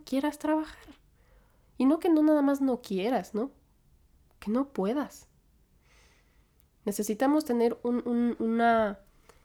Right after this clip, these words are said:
este, mente enfocada a, a, a hacernos cargo de nosotros mismos mañana.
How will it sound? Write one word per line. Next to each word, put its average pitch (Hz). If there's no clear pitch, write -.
este, 190
mente 233
enfocada 214
a, 208
a, 208
a 208
hacernos 254
cargo 247
de 226
nosotros 214
mismos 214
mañana. 185